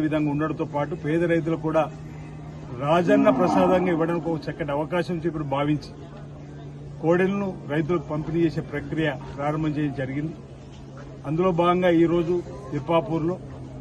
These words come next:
జిల్లా అధికార యంత్రాంగంతో పాటు ఈరోజు వ్యవసాయ శాఖకు సంబంధించినటువంటి, ఏదైతే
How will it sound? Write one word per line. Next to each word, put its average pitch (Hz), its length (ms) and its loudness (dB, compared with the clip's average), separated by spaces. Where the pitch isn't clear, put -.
జిల్లా 190 320 4
అధికార 175 320 4
యంత్రాంగంతో 175 760 2
పాటు 139 220 -4
ఈరోజు 147 300 -2
వ్యవసాయ 156 360 2
శాఖకు 147 300 -4
సంబంధించినటువంటి, 143 840 -4
ఏదైతే 151 200 -2